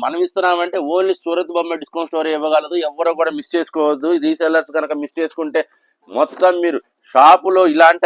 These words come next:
ఐటమ్ పెట్టుకుంటే హ్యాపీగా కాలేజీ పిల్లలు, హౌస్ వైఫ్స్ ఇలాంటి ఐటమ్ వేస్తారు. ప్యూర్ రేయాన్లో డబల్ ఎక్స్ఎల్ సైజుల్లో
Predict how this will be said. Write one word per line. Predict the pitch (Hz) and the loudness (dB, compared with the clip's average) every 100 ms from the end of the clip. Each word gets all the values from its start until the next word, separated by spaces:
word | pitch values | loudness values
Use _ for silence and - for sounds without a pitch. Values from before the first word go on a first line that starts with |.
| 165 | 0
ఐటమ్ | 175 170 | 0 -2
పెట్టుకుంటే | 170 151 160 151 143 131 | -6 -4 -4 -2 0 2
హ్యాపీగా | 151 180 - 185 175 147 - _ _ - | 4 4 2 0 4 4 2 _ _ 4
కాలేజీ | 139 165 165 156 156 | 4 6 2 -2 -4
పిల్లలు, | 147 147 143 135 | 0 2 2 0
హౌస్ | 135 156 - | 0 -2 -2
వైఫ్స్ | 160 156 - 143 | -4 -4 -6 -4
ఇలాంటి | 135 156 165 170 | 4 4 4 0
ఐటమ్ | 165 160 | -2 -4
వేస్తారు. | 151 139 147 151 - | -6 -2 -4 -4 -6
ప్యూర్ | 147 170 170 151 | -2 0 0 0
రేయాన్లో | 151 147 147 147 123 107 | 2 2 2 -8 -2 -2
డబల్ | 120 160 160 | 0 -2 -2
ఎక్స్ఎల్ | - 160 - | -4 -6 -2
సైజుల్లో | 143 131 135 135 | -4 -2 -4 -4